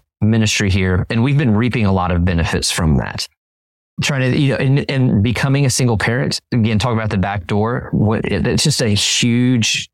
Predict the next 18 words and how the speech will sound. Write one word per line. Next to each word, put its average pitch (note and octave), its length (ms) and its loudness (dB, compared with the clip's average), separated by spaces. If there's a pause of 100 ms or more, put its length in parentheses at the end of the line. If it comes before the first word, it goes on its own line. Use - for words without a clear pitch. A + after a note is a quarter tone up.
(140)
factor B2+ 440 -2
because G#2+ 280 0
especially A2+ 640 0
when G#2 160 2
you G2 100 2
get A#2 180 0
into A2 160 2
the G2+ 80 2
lower G#2 440 0
e-, - 320 -6
education, G#2 640 0
lower G#2 380 0
income G2+ 640 0
bracket, G2 540 -2 (520)
that B2+ 140 -2
causes C3+ 440 0
people A#2 360 0
to G2 460 0